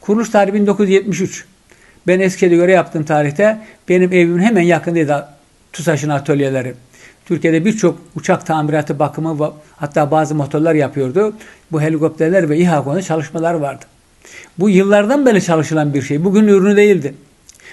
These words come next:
Atak helikopterlerinin icat eden bu tusaş'ın baktığınız zaman ilk uçuşun yirmi dokuz Eylül bin dokuz, iki bin dokuz yılında yapıldığı görülüyor.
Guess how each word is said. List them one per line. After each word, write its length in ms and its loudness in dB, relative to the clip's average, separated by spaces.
Atak 260 -4
helikopterlerinin 840 2
icat 320 2
eden 220 2
bu 160 0
tusaş'ın 540 -2
baktığınız 460 0
zaman 360 -2
ilk 240 -2
uçuşun 680 -6
yirmi 180 -2
dokuz 260 0
Eylül 300 2
bin 140 -2
dokuz, 220 0
iki 180 -2
bin 100 0
dokuz 220 2
yılında 180 4
yapıldığı 320 0
görülüyor. 460 -6